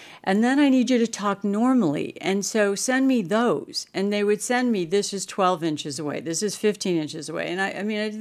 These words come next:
this is like, I know this sounds terribly boring, but it was so complicated to get this all together in one space, right? And then another thing one learns, we had all the actors on Zoom,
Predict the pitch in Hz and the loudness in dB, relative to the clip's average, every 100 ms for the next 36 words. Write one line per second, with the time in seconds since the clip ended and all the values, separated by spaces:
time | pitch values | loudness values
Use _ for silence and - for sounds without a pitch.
0 | 247 285 - 233 - - - 233 247 269 | 0 0 0 -4 -2 -8 -2 0 2 2
1 | 262 247 214 - - - 233 226 202 196 | 0 -2 -4 -6 -8 0 0 2 0 0
2 | 226 214 214 190 190 - - - - 269 | 2 4 4 2 -2 -4 -10 -10 -8 0
3 | 247 233 247 240 - 240 240 240 233 - | 2 4 2 0 2 4 6 4 -2 -2
4 | 220 214 226 - 190 160 160 156 - _ | -2 -2 -4 0 0 2 0 -2 -10 _
5 | - 202 160 190 175 180 175 175 175 165 | -8 -8 -2 2 2 0 -4 0 0 -2
6 | - - 180 175 170 - 147 165 160 139 | -8 -4 2 2 2 -4 0 0 2 0
7 | 139 - 170 156 147 151 156 147 147 - | -4 -4 -2 0 0 0 0 0 0 -4
8 | _ - - 170 143 127 - - _ - | _ -8 -2 0 0 -2 -8 -8 _ -8
9 | 147 156 151 _ _ 180 175 175 277 359 | -8 -8 -10 _ _ -4 -4 -2 0 2
10 | 285 160 170 190 - - - 190 269 339 | 2 0 -2 -6 -14 -20 -6 0 2 2
11 | 277 196 165 160 151 143 143 143 165 190 | 0 0 0 0 -2 -2 -4 -4 -4 -6
12 | - _ _ 170 170 185 185 175 180 185 | -14 _ _ 0 2 6 6 6 6 4
13 | 175 180 185 185 180 156 165 156 156 196 | 2 0 0 2 0 0 0 0 0 -2
14 | 226 | -4